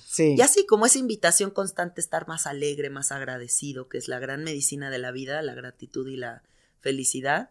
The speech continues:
Speaker 1: Ujú.
Speaker 2: que la gente se empiece a contagiar de eso, ¿no? Para estar mejor.
Speaker 1: Sí, qué bonito lo que está diciendo, porque siempre han, he escuchado hablar muy bien de los hongos, <laughs>
Speaker 2: Sí.
Speaker 1: este, y del efecto que tienen, y también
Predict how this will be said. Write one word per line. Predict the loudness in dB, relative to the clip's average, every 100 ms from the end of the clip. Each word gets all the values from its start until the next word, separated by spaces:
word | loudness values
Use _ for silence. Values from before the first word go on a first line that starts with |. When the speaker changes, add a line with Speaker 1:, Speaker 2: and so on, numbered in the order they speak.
| _
Speaker 1:
Ujú. | -18 -10 2
Speaker 2:
que | 4
la |
gente | 4 0
se | -4
empiece | -4 -4
a | -4
contagiar | -6 -6 -6 -6 -8
de |
eso, | -8 -8
¿no? | -8 -8
Para | -6 -6
estar | -6 -8 -10 _
mejor. | -16 -12 -12 -14 _ _ -20 -20
Speaker 1:
Sí, | -10 -4 -2 -2 -4
qué | -2
bonito | -2 -2 -2 0 2
lo | 0
que | -2
está | -4
diciendo, | -4 -4 -4
porque | -2 -2
siempre | -2 -2
han, | -2 -4 -10 -20 -8
he | -8
escuchado | -4 2 6 8
hablar | 6 4 0 -4 -6
muy | -4
bien | -2
de | 0
los | 0 0
hongos, | -6 -2 0 4
<laughs> | 4 6 4 4 0 -2
Speaker 2:
Sí. | -6 -4 -4 0
Speaker 1:
este, | 4 4 4 2 2
y | 2
del | 4 2
efecto | 2 0 0
que | 0
tienen, | -2 0 0
y | 0
también | 0 0 -2 -2 -4